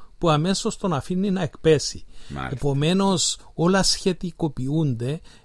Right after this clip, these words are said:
Speaker 1: εξού και βλέπουμε ισχυρά παραδείγματα. Να πάμε πίσω, ε, στον Ευαγγελικό Λόγο, όπου βλέπουμε να καταξιώνεται, για παράδειγμα, μια πόρνη γυναίκα, να καταξιώνεται ο,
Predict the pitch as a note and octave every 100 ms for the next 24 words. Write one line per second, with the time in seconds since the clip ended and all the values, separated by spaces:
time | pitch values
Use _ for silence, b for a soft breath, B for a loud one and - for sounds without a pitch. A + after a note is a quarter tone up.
0 | b D3+ - - F#3+ - F3 E3 D#3+ F3+
1 | F#3 F#3+ D#3 B2 - D3+ - - - C#3+
2 | E3 G3+ F#3+ D#3+ B2+ B2+ A#2+ A#2+ A#2 G#2
3 | - b b b b B2 C#3+ C#3+ C#3+ C3+
4 | D3 - C#3+ A#2+ - - - - - -
5 | - C3+ - D#3 C#3 C3+ C3 B2 B2+ B2
6 | - D#3+ C#3+ C#3+ B2 A#2+ D3 - b b
7 | b - E3 G3+ G#3 G#3+ A#3 A3 G#3+ G3+
8 | F#3+ F3+ - - F3+ G3+ G3+ F#3 E3 D3
9 | E3+ G3 F#3+ F3 F#3+ F#3 - G3 F#3+ F#3+
10 | E3 C#3+ D3+ C3 - A2 C#3 C#3+ C#3 D3
11 | - - D#3 F#3 F#3 F#3+ G3+ G3 b b
12 | b b - - F3